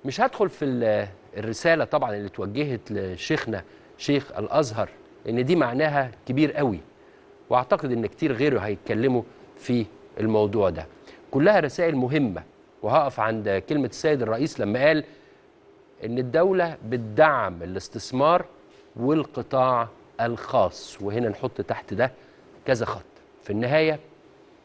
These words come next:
تبقى كلمة أم الشهيد لما قالت: "ولادنا راحت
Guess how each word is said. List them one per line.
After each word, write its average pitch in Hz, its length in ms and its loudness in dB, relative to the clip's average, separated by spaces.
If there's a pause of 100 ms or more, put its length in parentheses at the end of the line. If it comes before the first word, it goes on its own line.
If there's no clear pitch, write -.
(380)
تبقى 131 280 -2
كلمة 123 380 0 (800)
أم 127 160 0
الشهيد 92 420 -6 (840)
لما 95 260 -2
قالت: 120 440 -2 (920)
"ولادنا 143 600 4
راحت 170 440 4